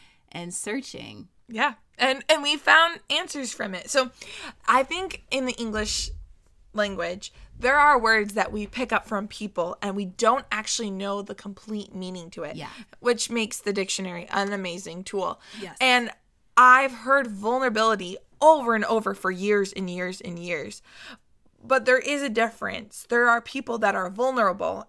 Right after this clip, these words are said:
Speaker 2: and then there is also us being maybe what we would say is transparency, right?
Speaker 1: Yes.
Speaker 2: But
Speaker 1: Mm-hmm.
Speaker 2: then even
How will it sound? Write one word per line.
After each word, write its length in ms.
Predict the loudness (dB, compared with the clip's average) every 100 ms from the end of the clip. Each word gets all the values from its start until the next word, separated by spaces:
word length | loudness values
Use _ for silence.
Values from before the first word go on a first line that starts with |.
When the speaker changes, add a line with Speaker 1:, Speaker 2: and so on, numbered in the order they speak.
| -6
Speaker 2:
and 140 | 0
then 200 | 0 0
there 160 | -2 0
is 220 | -2 -2
also 460 | -4 -4 -6 -10 -8 -4
us 240 | -4 -6
being 260 | -10 -10 -10
maybe 400 | -10 -10 -12 -12 _ -20 _
what 180 | 0 0
we 100 | -2
would 160 | -6 0
say 300 | 0 0 -4 _ _ _ _ -6
is 180 | -4
transparency, 880 | -2 -4 -4 -4 -2 -2 -2 -4 -4
right? 220 | 2 4 4
Speaker 1:
Yes. 280 | 0 -6 -12 -10
Speaker 2:
But 200 | -4 0
Speaker 1:
Mm-hmm. 80 | 2
Speaker 2:
then 160 | 2 0
even 320 | -4 0